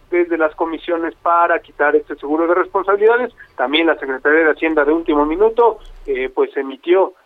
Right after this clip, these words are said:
un, eh, un pronunciamiento para que no se asignen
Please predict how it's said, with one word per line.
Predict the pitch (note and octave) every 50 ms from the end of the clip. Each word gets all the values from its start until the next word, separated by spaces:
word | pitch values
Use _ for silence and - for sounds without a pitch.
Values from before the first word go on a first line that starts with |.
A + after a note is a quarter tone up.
| _ _ -
un, | D3+ D3+ D#3+ E3+ G3+ G3
eh, | D4 E3 C#3+ C#3 C3+ C3+ C3 C3 C3+ C#3
un | D3 D#3+ D3+
pronunciamiento | - E3+ E3 E3 E3+ D#3+ F#3 F#3+ G3 G#3 G#3 G3+ - G3 F#3 -
para | - F3+ F#3+ F#3+ F#3 F#3 F3+ - -
que | F3+ F3+
no | F3+ F3+ F3 F3+
se | F3 - - D#3 D#3 D#3+ G3+ -
asignen | E3+ C#3+ - F3 E3+ F3 F3 F3 E3+ D3